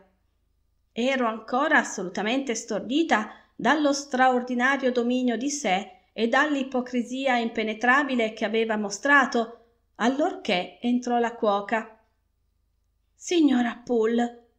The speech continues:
disse rivolgendosi a Grace, "il pranzo per la servitù è quasi pronto. Vuole scendere?" "No, metta una pinta di birra e un pezzo di focaccia su un vassoio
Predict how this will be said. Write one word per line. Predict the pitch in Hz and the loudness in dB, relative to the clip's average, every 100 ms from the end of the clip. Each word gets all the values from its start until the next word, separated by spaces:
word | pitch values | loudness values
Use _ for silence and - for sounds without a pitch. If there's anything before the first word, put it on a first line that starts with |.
| _ | _
disse | - - 214 - 220 | -16 -8 -8 -6 -4
rivolgendosi | 196 196 196 185 196 208 190 202 | -4 -4 -4 -4 -4 -4 -8 -10
a | |
Grace, | 196 190 180 208 208 196 - _ _ _ _ | -6 -4 -4 -4 -8 -10 -14 _ _ _ _
"il | 247 214 - | -6 -6 -8
pranzo | - 185 277 294 330 | -2 2 2 0 -2
per | 254 | -2
la | 226 | -4
servitù | 214 - 208 190 185 320 440 | -6 -6 -6 -6 -4 -4 -2
è | 233 | -4
quasi | - 165 185 359 | -6 -6 -4 -2
pronto. | - 170 208 - 214 214 _ _ | 0 -2 -4 -6 -8 -8 _ _
Vuole | - 196 202 | -6 -4 -4
scendere?" | 190 - 320 311 247 254 262 - _ _ _ _ _ _ _ _ _ _ - | -2 2 2 4 2 0 -2 -8 _ _ _ _ _ _ _ _ _ _ -10
"No, | 117 160 175 180 180 180 - | -6 0 2 2 0 -4 -6
metta | 175 277 285 247 | 0 2 2 0
una | 226 220 | 0 0
pinta | 240 240 247 | -2 0 2
di | 220 170 | 0 0
birra | 214 269 254 220 196 - - _ | 0 0 2 2 0 -6 -20 _
e | 359 | -2
un | 294 247 | 0 0
pezzo | 247 240 233 220 | 0 0 0 -2
di | 190 | -2
focaccia | - 208 220 220 220 196 | -4 -2 2 2 0 -2
su | 190 196 | -2 -2
un | |
vassoio | 190 175 - 196 180 185 185 202 - | -2 -4 -4 0 0 2 0 -4 -8